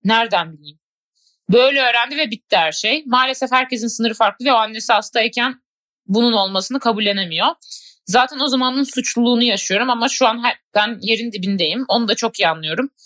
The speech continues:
Biz gelecek kurmak istiyorduk ama hayatta en sevdiğim insanı, hayatımın aşkını kendi ellerimle kaybettim. Çok acı bir duygu. Biraz içimi dökmüş gibi oldum ama aldatmanın gerçek yüzünü paylaşmak istedim. Özellikle bu kadar severken.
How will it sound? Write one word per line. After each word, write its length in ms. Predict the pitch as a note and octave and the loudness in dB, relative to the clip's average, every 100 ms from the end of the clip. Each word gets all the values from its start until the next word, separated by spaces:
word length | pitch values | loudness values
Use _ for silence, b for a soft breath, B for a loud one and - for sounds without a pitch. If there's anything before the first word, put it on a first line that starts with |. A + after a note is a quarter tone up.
| B _ | B _
Biz 160 | B3 G#3+ | -2 2
gelecek 380 | A#3+ A#3 B3+ - | 2 2 -2 -2
kurmak 280 | A#3+ F#3+ | -2 -2
istiyorduk 360 | - - F#3 - | -4 -4 -4 0
ama 140 | B3+ | 2
hayatta 320 | B3+ A3 A3+ G3+ | 2 0 -2 -2
en 140 | A#3 | -2
sevdiğim 360 | B3+ A3+ F3+ F3+ | -2 -2 -2 -8
insanı, 320 | F3 - A#3 | -6 -2 0
hayatımın 500 | B3+ A3+ A3+ A#3 A#3 | 2 2 0 -2 -2
aşkını 340 | G#3 - B3+ | -2 -2 -4
kendi 260 | C4+ A3+ G#3+ | 0 0 0
ellerimle 360 | G#3 G3 G#3+ C4 | -2 -2 -2 0
kaybettim. 560 | G#3+ G3 E3 - C#4 | 0 0 -4 -4 -2
Çok 200 | C4+ C4 | 0 0
acı 200 | F3+ F#3 | 0 -2
bir 80 | E3 | -6
duygu. 380 | D#3 D3 D#3 F3 B B B B _ | -10 -2 -2 -2 B B B B _
Biraz 280 | - C#4 C#4 | 2 2 2
içimi 260 | - C#4 C#4 | -2 -2 0
dökmüş 320 | B3 C4+ B3+ | 0 -2 -6
gibi 140 | G3+ | 0
oldum 240 | F#3 E3+ G3+ | 2 2 0
ama 200 | C4 B3 | 2 2
aldatmanın 460 | A3 A3+ A#3 A#3+ | 2 0 0 -2
gerçek 360 | A#3 A3 A3 B3 | 2 0 0 -6
yüzünü 220 | G3 G#3+ | -6 -2
paylaşmak 480 | A#3 G#3 G#3 G#3 G3+ | 2 2 0 -4 -8
istedim. 380 | - D#3+ D#3+ C#4+ - | -8 -4 -4 -4 -2
Özellikle 560 | F#3+ A#3 G#3+ G#3 B3 G#3 | 0 2 0 -2 -6 -2
bu 60 | |
kadar 260 | G#3 G3+ C4+ | 0 2 2
severken. 560 | - A3 F3+ - D3 | 2 2 0 -2 -6